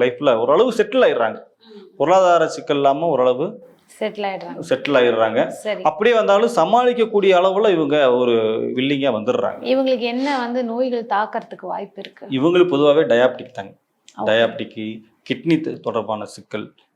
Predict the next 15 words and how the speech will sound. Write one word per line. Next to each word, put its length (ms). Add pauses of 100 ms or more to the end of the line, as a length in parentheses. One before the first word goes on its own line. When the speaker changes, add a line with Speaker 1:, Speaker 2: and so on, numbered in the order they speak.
Speaker 1:
கண்கள் 460
தொடர்பான 440
சிக்கல் 420 (120)
இவங்க 240
வீட்டுல 360 (460)
இவருக்கோ 460
அல்லது 320
குடும்பத்தை 420
சேர்ந்தவங்களுக்கோ 680 (340)
வர்றதை 340
நம்ம 300 (200)
தொடர்ந்து 380
எல்லா 200
ஜாதகங்கள்லயும் 800
பார்க்கிறோம். 360